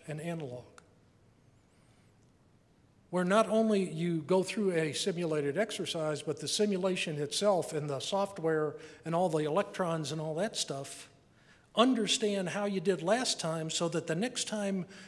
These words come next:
you are presented with a similar problem, it is a more difficult to solve problem because you solved the last one reasonably well.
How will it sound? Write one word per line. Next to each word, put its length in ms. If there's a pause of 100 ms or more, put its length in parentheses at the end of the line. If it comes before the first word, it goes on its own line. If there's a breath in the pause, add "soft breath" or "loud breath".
(120)
you 120
are 80
presented 560
with 180
a 120
similar 520
problem, 600 (440 loud breath)
it 140
is 160
a 120
more 200
difficult 800
to 140
solve 460
problem 320 (840 soft breath)
because 380
you 80
solved 400
the 60
last 420
one 260
reasonably 560
well. 300